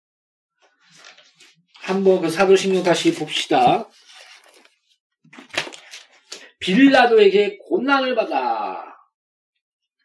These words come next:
저는 이 구절이 가장 이해가 안 갔습니다. 왜 이 구절이 들어갔을까? 본디오 빌라도에게 고난을 받아. 아, 이건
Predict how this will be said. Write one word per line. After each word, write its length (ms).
저는 280
이 280
구절이 300
가장 380
이해가 300
안 80
갔습니다. 440
왜 420
이 180
구절이 420
들어갔을까? 840
본디오 520
빌라도에게 720
고난을 500
받아. 540
아, 160
이건 360